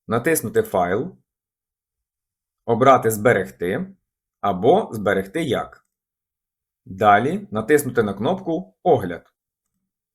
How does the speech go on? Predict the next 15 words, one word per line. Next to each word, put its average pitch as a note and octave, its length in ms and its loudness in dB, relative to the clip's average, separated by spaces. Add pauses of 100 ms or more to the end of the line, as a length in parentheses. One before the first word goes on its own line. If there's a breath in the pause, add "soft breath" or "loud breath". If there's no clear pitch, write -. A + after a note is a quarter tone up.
(1300)
Після B2 280 0
цього E3+ 440 0
необхідно A#2+ 640 0
обрати G2+ 500 0
місце C3 460 -2
для D#3+ 140 2
зберігання G2+ 500 -2
документа. A#2 600 -8 (840)
Наприклад, F3 640 0
робочий G#2 460 -2
стіл. - 400 -8 (640)
Клацаю F#3 680 0
лівою D#3+ 420 0
кнопкою B2 400 -2
миші. - 420 -8